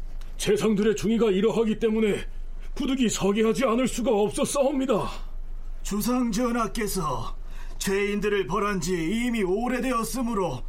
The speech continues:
Speaker 2: 추론할 수 없다라고 하셨사오나 춘추의 법에 의하면은 비록 천 년 전의 일이라도 사후에 추론한 사례가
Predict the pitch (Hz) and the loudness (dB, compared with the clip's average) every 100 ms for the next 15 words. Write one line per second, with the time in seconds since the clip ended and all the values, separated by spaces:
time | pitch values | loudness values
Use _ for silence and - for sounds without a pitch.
0 | - - - 233 269 269 262 - 196 185 | -8 -8 -4 0 2 2 0 0 -2 0
1 | 214 - 269 208 - - - - - 262 | -2 -2 -2 -2 -4 -6 -8 -8 -4 -2
2 | 247 220 196 226 254 277 262 208 147 - | 0 0 0 0 0 0 0 0 -2 -4
3 | - - - - - - - - - - | -6 -8 -6 -6 -8 -6 -6 -8 -6 -2
4 | 233 254 - 269 285 285 294 269 277 269 | 0 0 0 0 0 0 0 0 2 2
5 | 262 226 196 165 - - - - 254 202 | 0 0 -2 -2 -4 -8 -8 -2 -2 -2
6 | - 185 220 240 240 262 226 254 254 254 | -2 -2 0 0 0 0 0 0 2 0
7 | 220 165 127 - - - - - - 220 | 0 -4 -4 -6 -8 -8 -8 -6 -2 0
8 | 208 254 294 - 254 285 254 208 254 247 | 2 2 0 0 -2 0 -2 -2 -2 -2
9 | 180 - | -2 -4